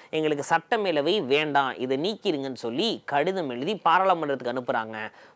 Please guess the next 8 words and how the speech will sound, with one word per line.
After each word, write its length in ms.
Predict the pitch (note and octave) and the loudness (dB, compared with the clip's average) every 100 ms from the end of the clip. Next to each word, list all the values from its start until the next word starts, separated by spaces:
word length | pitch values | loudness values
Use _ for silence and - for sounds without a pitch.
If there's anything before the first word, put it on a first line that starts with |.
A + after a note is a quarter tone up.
| _ | _
பாராளுமன்றமும் 840 | E3+ G3 B3 A#3 G3 F3+ F3+ G#3 | 6 8 8 6 2 0 0 0
அதை 220 | A3 D3+ C#3+ | 0 0 0
ஏற்றுக்கொண்டு 640 | D#3 D#3+ B2 A#2+ A#2 A2+ | 0 -4 -6 -4 -4 -4
தமிழ்நாட்டினுடைய 720 | B2+ C#3 F#3 F#3 D#3+ C#3 B2 | -2 -2 0 0 -2 -4 -4
சட்ட 360 | A2+ C3 - F#3 | -2 -2 -2 -2
மேலவையை 440 | B2 B2 G#2+ C#3+ | -2 -2 -2 -4
நீக்கி 260 | C3+ A#2 - | -6 -10 -10
விடுகிறது. 440 | F#2+ F2 - C2+ | -12 -12 -14 -16